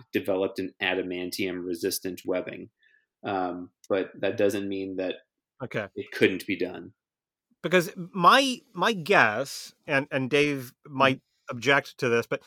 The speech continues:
Speaker 2: my guess is that the web that he's got, like, Wolverine can't physically, like, just through arm strength, tear apart the webbing.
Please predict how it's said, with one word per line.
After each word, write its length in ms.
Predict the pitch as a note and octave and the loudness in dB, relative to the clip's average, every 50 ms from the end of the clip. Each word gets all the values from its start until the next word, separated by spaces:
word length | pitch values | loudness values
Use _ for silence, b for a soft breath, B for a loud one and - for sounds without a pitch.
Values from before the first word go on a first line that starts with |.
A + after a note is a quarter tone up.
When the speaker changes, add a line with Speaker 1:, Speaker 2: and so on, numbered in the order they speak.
| b b b b b | b b b b b
Speaker 2:
my 220 | - C#3 D3+ F#3+ A3 | -2 2 4 4 4
guess 580 | F#3 D#3 C3 F3+ G3 A3 G3+ C3 A2+ - - - | 2 0 0 2 4 4 4 2 0 -2 -6 -6
is 420 | - D#3+ C#3 C3 C3 C3 B2+ B2 C3+ - | -2 2 2 2 2 2 0 -2 -6 -10
that 300 | - C3+ C3 C3 B2+ - - | -2 2 2 4 4 2 0
the 180 | B2+ A#2 C3+ C3 | -4 -4 -4 -4
web 580 | B2 A#2+ B2 C#3+ E3+ G3 G3 F#3 D#3 C3 - - D3+ | -2 -2 0 2 4 4 4 2 2 0 -2 -6 -2
that 180 | C3+ C#3 C#3 | 0 2 2
he's 220 | B2+ C3+ C#3 B2+ - | 2 0 -4 -6 -4
got, 480 | - F3 F3 F3 D3+ A#2+ A2+ G#2+ A2+ - _ _ _ _ _ _ _ _ - | 2 4 4 6 6 4 2 2 0 -4 _ _ _ _ _ _ _ _ -10
like, 100 | C#3+ - - | -10 -10 -4
Wolverine 500 | D#3 D#3+ G#3 A3+ G3 F#3+ F#3+ F3 E3+ D3 | 0 2 2 2 4 2 0 0 0 -2
can't 320 | - - F3 E3 D#3+ D#3+ - _ _ _ _ _ _ _ _ _ _ _ _ _ _ | -4 -2 0 0 0 0 -4 _ _ _ _ _ _ _ _ _ _ _ _ _ _
physically, 580 | A#3 B3+ B3 F#3 G#3 - - C#3 B2 A#2 A2+ A#2 | 0 0 0 0 -2 -4 -2 -2 0 0 0 0
like, 220 | A#2 B2 B2 C3 | 0 0 0 0
just 240 | B2 D#3 C#3 - - | 0 -2 -4 -4 -4
through 180 | D3 C3+ C#3+ - _ - | -4 -6 -6 -6 _ -2
arm 280 | C#3 D3+ F3 F#3 F#3+ E3+ | 0 2 2 2 0 -2
strength, 420 | - - - B2+ A2+ A2+ G#2+ - _ - | -4 -2 -2 -2 -2 -2 -6 -10 _ -10
tear 200 | - D#3+ D3+ D3 | -4 -2 0 0
apart 360 | C#3 C3 - - C#3+ C#3+ - | 0 0 2 2 2 2 2
the 160 | - B2 B2 A#2+ | -2 -4 -2 2
webbing. 400 | B2 C3 C3 A2 G#2+ F#2+ - | 4 4 4 4 2 -4 -10